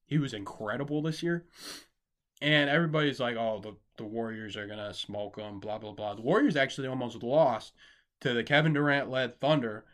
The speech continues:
in the conference finals. The Thunder lost a three one lead to the Warriors. Klay Thompson and Steph Curry went crazy. And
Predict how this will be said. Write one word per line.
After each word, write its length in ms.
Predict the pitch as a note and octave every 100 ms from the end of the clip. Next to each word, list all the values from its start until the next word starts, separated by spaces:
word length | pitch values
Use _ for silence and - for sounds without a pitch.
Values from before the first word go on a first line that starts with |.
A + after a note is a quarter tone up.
| _
in 40 |
the 60 | A2
conference 400 | C#3+ D3 B2+ A#2
finals. 540 | - C#3+ C3+ A2 A#2
The 80 | -
Thunder 480 | G2+ C3+ C#3 B2+ B2 A#2 _ -
lost 360 | A2 A#2 -
a 60 | A2+
three 240 | A#2+ B2
one 240 | A2+ A2+ A#2
lead 220 | A2 G2 _ _ _ _ _ _ _ _ -
to 100 | B2
the 80 |
Warriors. 460 | A#2+ A2+ G#2 A#2 G#2
Klay 220 | - B2
Thompson 360 | B2 A2 A#2 A2+
and 80 | A2
Steph 260 | A#2 A2
Curry 260 | - G#2+ A2
went 200 | G#2 G#2
crazy. 560 | - A2+ G2+ G2 A#2+ - _ _ _ _ _
And 440 | A#2 A2+ G#2+ G#2